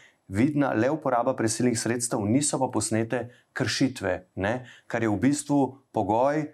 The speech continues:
za to, da se v, v takšnem obsegu uporabi prisilna sredstva. Recimo tudi na Prešernov trg so leteli plinski naboji, kjer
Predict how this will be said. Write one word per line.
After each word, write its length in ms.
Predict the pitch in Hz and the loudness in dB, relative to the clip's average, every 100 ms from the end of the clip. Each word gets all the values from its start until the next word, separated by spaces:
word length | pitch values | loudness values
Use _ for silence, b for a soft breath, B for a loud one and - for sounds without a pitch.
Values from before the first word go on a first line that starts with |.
| b _ - 104 107 | b _ 0 2 2
za 200 | 117 95 | 2 0
to, 240 | 95 127 127 | 0 0 0
da 160 | 110 | 0
se 400 | 107 - 117 120 - | -2 0 2 0 2
v, 80 | 110 - | 2 2
v 140 | 104 | 0
takšnem 580 | 95 120 131 - 131 110 | 0 -2 -2 -2 -2 0
obsegu 540 | - - - 139 131 123 120 B | 0 0 0 2 2 2 0 B
uporabi 600 | - 104 113 113 117 117 117 | -4 -2 2 2 2 0 0
prisilna 400 | 107 - 123 113 | 0 2 2 2
sredstva. 400 | 117 113 113 98 | 0 -2 -2 -2
Recimo 360 | 95 - 120 | 0 2 2
tudi 220 | 110 127 127 | 2 2 2
na 100 | 104 | 0
Prešernov 520 | 104 - 135 131 117 | -2 0 0 0 0
trg 260 | 123 120 - B B | -2 -4 -8 B B
so 200 | - 104 | -4 0
leteli 320 | 104 135 131 | 0 2 2
plinski 360 | 120 131 131 110 | 4 2 2 2
naboji, 340 | 101 107 120 | 2 2 0
kjer 240 | 120 123 | 0 0